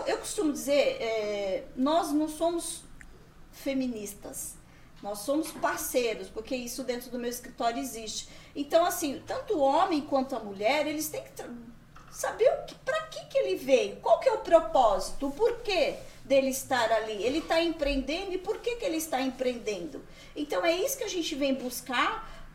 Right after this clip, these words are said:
pra entender. Olha, você tem uma marcenaria. Você sabe que esses, esses, esses tempinhos atrás aí nos falaram assim, é, uma empresa, de, uma loja de calçados. É, "Pra que que eu vou participar da sua rodada?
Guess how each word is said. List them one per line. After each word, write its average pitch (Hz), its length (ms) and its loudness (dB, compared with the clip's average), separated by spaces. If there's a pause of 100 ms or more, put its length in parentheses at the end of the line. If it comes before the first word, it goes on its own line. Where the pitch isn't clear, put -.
(500)
pra 403 200 -2
entender. 370 640 -2
Olha, 269 640 4
você 330 340 -2
tem 359 300 -4
uma 381 140 0
marcenaria. 320 880 0 (380)
Você - 140 -8
sabe - 280 0
que 392 100 -2
esses, 254 440 -4
esses, 220 420 -12 (200)
esses - 240 -10
tempinhos 240 540 -4
atrás 226 500 0
aí 294 460 -2
nos 294 200 0
falaram 285 340 2
assim, 302 360 0 (260)
é, 294 380 4
uma 269 420 2
empresa, 262 420 0
de, - 200 -10
uma 220 220 -4
loja 240 320 4
de - 120 -8
calçados. - 800 -4 (840)
É, 226 500 -2
"Pra 508 160 -4
que 539 140 2
que 453 80 -2
eu 330 60 -2
vou 285 100 -2
participar 233 420 -4
da 208 140 -6
sua 202 180 -8
rodada? 208 400 -6